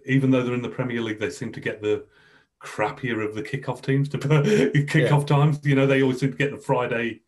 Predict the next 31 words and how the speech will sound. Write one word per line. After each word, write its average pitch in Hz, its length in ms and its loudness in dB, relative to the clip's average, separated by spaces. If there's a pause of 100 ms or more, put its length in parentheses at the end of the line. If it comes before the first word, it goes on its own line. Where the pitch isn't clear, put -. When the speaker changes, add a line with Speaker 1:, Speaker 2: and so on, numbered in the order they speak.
(400)
Speaker 1:
early 127 360 2
evening 120 240 -2
one, 120 200 -2
whereas, 110 600 -4 (1000)
uh, 123 180 2
Metalist 127 500 0
Yaroslavsky 120 680 0
F 110 80 -8
C 110 300 -6
seem 113 240 -8
to 107 80 -12
get 107 220 -4
the 104 220 -4
prime 107 320 -2
Sunday 107 420 -2
lunchtime 107 560 -4
or 98 180 -6
Saturday 101 520 -4 (400)
game 107 240 0
when 101 200 -2
more 104 220 0
people 101 300 -4
are 95 80 -4
able 95 240 -8
to 101 140 -10
attend. 107 320 -10
So 98 220 -8
it's 113 180 -8
nice 113 220 -2
Speaker 2:
Yeah. 82 60 -6
Speaker 1:
to - 160 -6